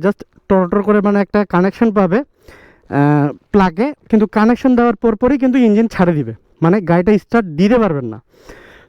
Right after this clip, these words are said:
তো আপনি সেলফ দেন, যতক্ষণই সেলফ দেন, কারণ ওটা তো আর, ওটা তো আর ব্যাটারির সাথে কোনো কানেকশন থাকতেছে না, just সেলফের সাথে কানেকশন থাকে। তো চলেন আমি আপনাদেরকে টেকনিকটা শিখাই দিচ্ছি। তো টেকনিকটা হচ্ছে যে সবাই মনে রাখবেন বা মাথায় রাখবেন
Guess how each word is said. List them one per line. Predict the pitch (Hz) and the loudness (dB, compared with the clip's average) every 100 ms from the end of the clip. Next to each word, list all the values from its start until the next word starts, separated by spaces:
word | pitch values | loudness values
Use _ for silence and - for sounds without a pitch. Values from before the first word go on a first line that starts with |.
| - | -6
তো | 156 151 - | -4 -6 -8
আপনি | 143 175 175 175 - | -2 2 2 0 0
সেলফ | 180 170 | 0 0
দেন, | 147 170 160 156 _ - - - | 0 0 0 -4 _ -20 -20 -2
যতক্ষণই | 208 254 269 277 - | 0 2 2 2 2
সেলফ | 196 | -2
দেন, | 151 131 117 | -2 -8 -2
কারণ | 170 185 | 0 2
ওটা | 208 196 220 | 2 2 -2
তো | 233 | -2
আর, | 226 196 - | -2 -4 -8
ওটা | 190 202 | -2 -2
তো | 185 | 0
আর | 208 | -2
ব্যাটারির | 170 170 196 - | 0 0 0 0
সাথে | 214 | 0
কোনো | 208 214 | 0 0
কানেকশন | 196 196 - 214 | 0 0 0 0
থাকতেছে | 214 196 220 | 0 -2 0
না, | 285 | 0
just | 226 214 - - | 0 -4 -6 -2
সেলফের | 233 208 | 0 0
সাথে | 214 190 | -2 -2
কানেকশন | 190 175 165 165 | 0 0 0 0
থাকে। | 139 110 - - | -2 -6 -14 -10
তো | - | -4
চলেন | 175 214 226 | 0 0 2
আমি | 233 214 | 0 0
আপনাদেরকে | 208 214 196 214 | 0 -2 0 0
টেকনিকটা | 208 - 196 208 | -2 -4 -2 -2
শিখাই | - 196 196 | 0 0 0
দিচ্ছি। | 196 - 240 - _ _ - | -2 -2 -2 -4 _ _ -4
তো | 151 156 156 | 0 2 0
টেকনিকটা | - 160 185 160 180 | -2 -2 -2 0 0
হচ্ছে | 175 190 | 0 -2
যে | 170 | -4
সবাই | - 175 180 | -2 0 2
মনে | 175 175 190 | 2 0 0
রাখবেন | 175 147 165 | -2 -2 -2
বা | 147 | -2
মাথায় | 151 147 180 | -2 0 0
রাখবেন | 180 143 156 | 0 -2 -4